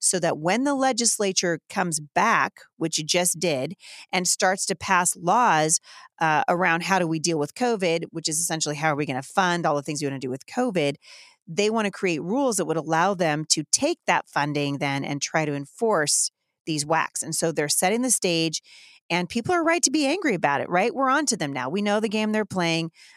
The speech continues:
Uh, one of these is just a step along the way, and every step that we take toward, uh, freedom for the citizens of Washington and for the American people is one step closer to a tyrannical government. And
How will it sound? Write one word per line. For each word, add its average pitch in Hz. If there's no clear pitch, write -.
Uh, 147
one 185
of 220
these 196
is 151
just -
a 147
step 175
along 175
the 185
way, 156
and 151
every 175
step 220
that 180
we 196
take 147
toward, 175
uh, 139
freedom 220
for 151
the 170
citizens 180
of 160
Washington 165
and 147
for 160
the 151
American 147
people 165
is 151
one 156
step -
closer 165
to 151
a 147
tyrannical 143
government. 185
And 160